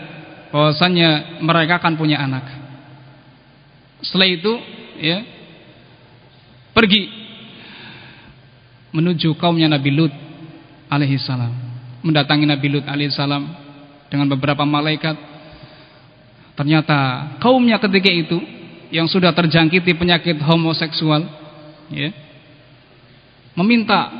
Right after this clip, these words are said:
untuk masuk, kemudian meminta tamu-tamu tadi, ya,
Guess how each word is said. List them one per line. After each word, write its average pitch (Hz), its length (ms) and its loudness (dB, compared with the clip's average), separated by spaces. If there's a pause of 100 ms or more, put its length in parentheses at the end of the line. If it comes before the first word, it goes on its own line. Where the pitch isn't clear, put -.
(260)
untuk 180 240 0
masuk, 190 320 2 (500)
kemudian 160 380 0
meminta 165 420 0
tamu-tamu 165 560 2
tadi, 151 320 2 (400)
ya, - 140 -16